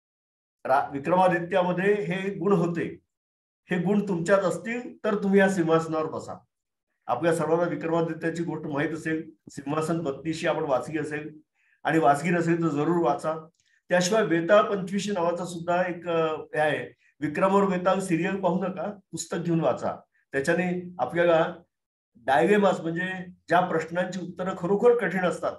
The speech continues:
असे प्रश्न कसे असतात, या पंचवीस छोट्या छोट्या गोष्टींमधून कळेल.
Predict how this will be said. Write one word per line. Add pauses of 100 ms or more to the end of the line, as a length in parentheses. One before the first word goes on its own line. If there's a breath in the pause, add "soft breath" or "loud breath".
(100)
असे
प्रश्न
कसे
असतात, (400 soft breath)
या
पंचवीस (280)
छोट्या
छोट्या
गोष्टींमधून
कळेल.